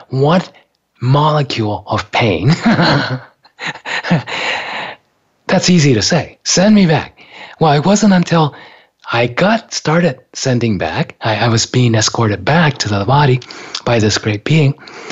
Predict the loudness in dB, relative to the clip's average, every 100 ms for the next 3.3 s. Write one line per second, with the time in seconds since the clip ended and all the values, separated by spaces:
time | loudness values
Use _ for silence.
0 | -12 -6 0 2 0 -4 -18 -10 -2 2
1 | 2 2 4 4 4 2 0 -12 _ 2
2 | 2 4 2 2 2 2 0 0 2 4
3 | 4 2 0